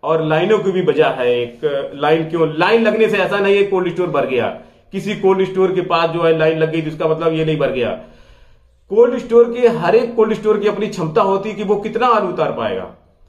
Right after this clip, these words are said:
और वो उसी हिसाब से रखता है, अ, कि जैसी उसकी capacity होती है। किसी की दो लाख, अ, की capacity है तो वो र-, अम, रखता है ऐसे, मतलब छह सात हजार पैकेट उतर जाए, मेरे आठ हजार पैकेट उतर जाए, तो वो हिसाब से लेबर रखता है।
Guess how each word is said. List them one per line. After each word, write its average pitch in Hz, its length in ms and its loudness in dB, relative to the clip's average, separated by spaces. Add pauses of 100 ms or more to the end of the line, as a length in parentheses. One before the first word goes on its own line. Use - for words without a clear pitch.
(240)
और 196 200 0
वो 170 240 0
उसी 240 460 0
हिसाब 226 320 2
से 185 60 -4
रखता 165 360 -2
है, 185 220 -2
अ, - 160 -14 (500)
कि 233 160 0
जैसी 208 360 0
उसकी - 220 -4
capacity 220 440 0
होती 175 260 -2
है। 156 460 -2 (120)
किसी 233 220 -6
की 233 80 -6
दो 233 180 6
लाख, 233 180 4
अ, 220 520 2
की 220 100 -4
capacity 196 460 -2
है 208 200 2
तो 196 100 0
वो 196 160 2
र-, - 420 -2
अम, 185 260 -2
रखता 185 280 0
है 190 160 2
ऐसे, 202 140 -2
मतलब 190 260 -2
छह 180 120 -4
सात 175 200 0
हजार 175 200 2
पैकेट 160 300 -4
उतर 202 200 0
जाए, 220 220 4
मेरे 196 160 0
आठ 180 140 0
हजार 175 200 -2
पैकेट 185 220 -2
उतर 190 200 -2
जाए, 208 280 -2 (800)
तो 190 140 -2
वो 196 140 4
हिसाब 220 240 2
से 220 60 2
लेबर 208 200 0
रखता 185 280 -2
है। 175 260 -6